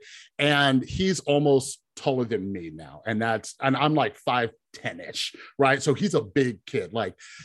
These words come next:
he, if, if somebody tried to abduct him, it would be the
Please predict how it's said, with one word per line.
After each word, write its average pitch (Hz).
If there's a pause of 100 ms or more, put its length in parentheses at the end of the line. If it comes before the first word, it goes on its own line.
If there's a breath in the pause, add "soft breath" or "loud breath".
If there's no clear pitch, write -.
(120 loud breath)
he, -
if, 185
if 180
somebody 220
tried 180
to 165
abduct 117
him, 147 (120)
it 143
would 139
be 113
the 104